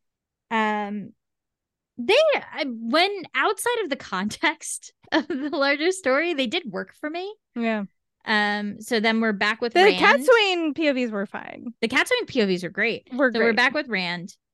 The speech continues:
Speaker 2: Uh,
Speaker 1: Yes.
Speaker 2: he can't see Nynaeve. He's not seeing anything. He's just
Speaker 1: Right.
Speaker 2: focusing on what he's doing. It's very
Speaker 1: Mm-hmm.
Speaker 2: intense. Um, it's like, for how long? How long could he hold on?
Speaker 1: Yeah.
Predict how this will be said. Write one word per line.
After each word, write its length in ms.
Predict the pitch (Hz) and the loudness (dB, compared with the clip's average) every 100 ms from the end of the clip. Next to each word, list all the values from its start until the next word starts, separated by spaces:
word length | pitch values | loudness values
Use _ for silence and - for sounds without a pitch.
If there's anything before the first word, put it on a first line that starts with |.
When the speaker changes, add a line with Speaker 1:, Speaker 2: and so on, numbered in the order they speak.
| - | -6
Speaker 2:
Uh, 100 | 190 | 0
Speaker 1:
Yes. 360 | 190 185 190 - | 2 2 -2 -4
Speaker 2:
he 280 | 208 196 | -4 -4
can't 280 | 190 220 165 - | -4 -6 -6 -6
see 100 | 190 | -4
Nynaeve. 520 | 185 208 269 254 233 | -2 0 2 2 0
He's 180 | 214 180 | -4 -4
not 380 | 180 175 175 - | -4 -4 -6 -10
seeing 240 | - 185 | -12 -4
anything. 460 | 214 226 214 208 202 | 0 0 0 0 0
He's 240 | 196 185 | -2 -4
just 260 | 190 - - | -8 -14 -12
Speaker 1:
Right. 140 | 202 | -4
Speaker 2:
focusing 540 | 226 208 208 - 196 185 | -2 0 -2 -2 -2 0
on 160 | 180 | -2
what 160 | 175 - | -6 -10
he's 240 | 196 180 | -12 -12
doing. 420 | - 143 139 143 170 | -12 -16 -14 -16 -18
It's 160 | - | -10
very 360 | 185 202 202 190 | -2 2 2 0
Speaker 1:
Mm-hmm. 120 | 185 | -2
Speaker 2:
intense. 540 | 185 175 143 - - - _ _ _ _ - | -4 -8 -10 -12 -16 -16 _ _ _ _ -6
Um, 640 | 190 180 180 151 131 - _ _ 180 | -2 0 -2 -6 -12 -16 _ _ -16
it's 120 | 180 | -16
like, 120 | - | -16
for 80 | 202 | -6
how 220 | 277 269 | 0 2
long? 240 | 262 214 208 | 2 0 0
How 160 | 277 | 0
long 180 | 269 233 | 0 0
could 100 | 214 | -2
he 60 | 202 | -6
hold 180 | 170 160 | -6 -8
on? 140 | 226 | -6
Speaker 1:
Yeah. 340 | 220 214 196 | -4 -4 -6